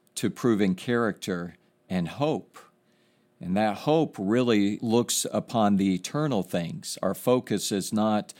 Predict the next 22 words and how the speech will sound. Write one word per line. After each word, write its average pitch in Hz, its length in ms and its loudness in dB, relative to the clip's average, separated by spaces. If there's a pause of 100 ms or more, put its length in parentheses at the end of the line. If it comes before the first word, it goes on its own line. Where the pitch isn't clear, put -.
(280)
upon 101 640 2
the 92 340 2 (100)
temporal 131 600 2
things, 92 420 -2
but 95 240 -4
the 101 220 4
eternal 127 440 0
things 101 380 -2
of 95 180 -8
God. 104 520 -4 (760)
And 104 240 0
so 123 180 0
we 104 200 0
come 147 340 -4
to 123 180 -4
this 98 280 -2
hope, 143 480 -4
and 104 180 -2
hope 139 640 -2
does 120 360 2
not 113 440 -2
disappoint, 104 1040 -6